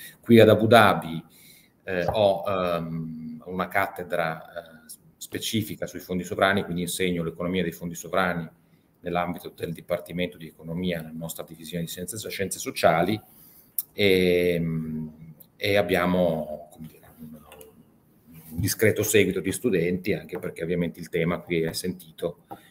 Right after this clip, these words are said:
in maniera particolare data la presenza di certi,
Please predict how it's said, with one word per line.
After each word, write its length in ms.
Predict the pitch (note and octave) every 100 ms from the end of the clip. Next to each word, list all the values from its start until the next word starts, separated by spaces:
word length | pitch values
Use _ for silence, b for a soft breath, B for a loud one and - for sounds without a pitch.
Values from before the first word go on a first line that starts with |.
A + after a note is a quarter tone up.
| B
in 120 | - E2+
maniera 280 | E2+ E2+
particolare 600 | D#2 F2 - - E2+ D#2
data 220 | E2 D2+ D#2
la 80 |
presenza 540 | D#2 E2+ D2+ D2 - -
di 100 | -
certi, 420 | - - -